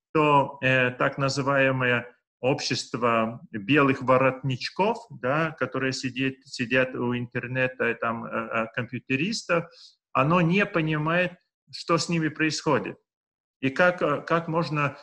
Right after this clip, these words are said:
сопротивляться насилию. То есть, если, например, вы почитаете там вспоминаний Засулич или кого-нибудь там конца девятнадцатого века, начала, э, двадцатого в России,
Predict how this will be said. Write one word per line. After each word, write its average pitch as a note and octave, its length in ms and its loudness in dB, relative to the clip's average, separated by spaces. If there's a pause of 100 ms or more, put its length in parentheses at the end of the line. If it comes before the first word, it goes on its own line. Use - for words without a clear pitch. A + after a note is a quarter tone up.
сопротивляться C#3+ 920 -2
насилию. C#3 720 -2 (440)
То D3 60 4
есть, D3+ 140 2 (360)
если, F#3+ 340 2
например, E3 640 0 (400)
вы E3 140 4
почитаете D#3+ 1160 2 (500)
там A#2 240 -2
вспоминаний C3 1000 0 (360)
Засулич D#3+ 800 2
или B2 320 2
кого-нибудь C3+ 580 -2
там B2 300 0 (120)
конца B2+ 340 0
девятнадцатого C3 720 0
века, C3 340 -2
начала, B2 600 0
э, A#2 100 0
двадцатого A#2+ 680 0
в A2 80 -6
России, B2 600 -2